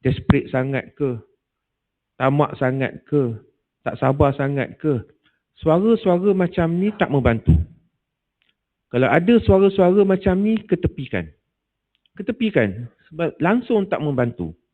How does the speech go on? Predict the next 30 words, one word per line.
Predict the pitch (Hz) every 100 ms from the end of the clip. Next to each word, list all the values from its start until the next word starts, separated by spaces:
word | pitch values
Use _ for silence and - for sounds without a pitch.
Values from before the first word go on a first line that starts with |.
| _ _ _ _ _ -
Sebab | 160 214 -
apabila | 175 180 170 208 240
berlakunya | 208 202 208 208 277 269 269
kematian, | 226 233 233 262 349 381 370 _ _ _ _ _ _ _ _ _ _
telah | - 254 277 -
pun | 247 214
menjadi | 185 175 175 175
hak | - -
waris | 156 175 190 104 - _ _ -
untuk | 170 175 -
mula | 156 190 220 180
membincangkan | 151 131 143 - 135 120 143 165 233 _
harta | 139 127 -
pusaka. | 120 104 92 85 87 78 _ _ _ _ _ _ -
Rasulullah | 135 160 160 165 208
sallallahu | 202 156 156
alaihi | 147
wasallam | 156 147 127
bersabda | 127 - - 110 101 170
dari | 147 135
daripada | 131 127 123
satu | 127 - 170
hadis | 147 120 147 180
yang | 139 123
diriwayatkan | 123 127 135 - 123
oleh | 98 120 151 190 - _ _ _ _ -
Abi | 131 131 147
Hurairah, | - 123 107 95 92 127
Abu | 139 160
Hurairah, | 139 120 113 98